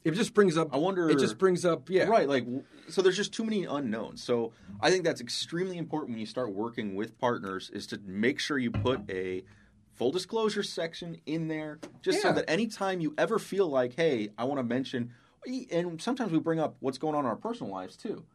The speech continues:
Speaker 2: It's like,
Speaker 1: Yeah.
Speaker 2: "Hey, I'm gonna be really busy. This is going on. Sorry, guys."
Speaker 1: Or I'm
Speaker 2: Like,
Speaker 1: taking vacation, guys.
Speaker 2: Right, I'm, I'm gonna be out of the
Speaker 1: <laughs> I,
Speaker 2: office.
Speaker 1: so don't call me for a week and a half. I'm gonna be skiing or whatever it might be. So,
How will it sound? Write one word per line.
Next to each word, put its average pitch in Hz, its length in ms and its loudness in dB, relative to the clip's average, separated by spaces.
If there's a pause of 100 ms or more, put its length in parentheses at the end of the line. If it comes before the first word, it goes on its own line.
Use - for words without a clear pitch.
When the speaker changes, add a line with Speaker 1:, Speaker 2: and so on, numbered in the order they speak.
(120)
Speaker 2:
It's - 100 -8
like, 156 140 -2
Speaker 1:
Yeah. 175 80 0
Speaker 2:
"Hey, 170 200 2
I'm 147 160 2
gonna 147 120 2
be 143 100 2
really 139 240 2
busy. 120 340 0
This 135 280 -6
is 120 80 -10
going 123 240 -2
on. 117 280 -2
Sorry, 104 300 -2
guys." - 200 -12
Speaker 1:
Or 220 220 8
I'm 240 80 6
Speaker 2:
Like, 202 80 -2
Speaker 1:
taking 254 260 6
vacation, 214 640 8
guys. 147 180 6
Speaker 2:
Right, 190 300 12
I'm, 143 120 6 (180)
I'm 208 120 8
gonna 202 240 4
be 208 140 2
out 202 100 8
of 170 80 0
the 165 120 6
Speaker 1:
<laughs> - 20 8
I, 202 200 12
Speaker 2:
office. 131 280 4
Speaker 1:
so 190 140 12
don't 285 300 10
call 339 260 6
me 359 100 12
for 190 220 8
a 143 80 6
week 127 180 2
and 113 80 0
a 95 60 -2
half. 90 240 -6
I'm 143 80 -2
gonna 185 100 4
be 185 120 -2
skiing 285 500 0
or 117 80 2
whatever 220 340 4
it 151 80 4
might 113 180 -2
be. 85 180 -8
So, 127 340 2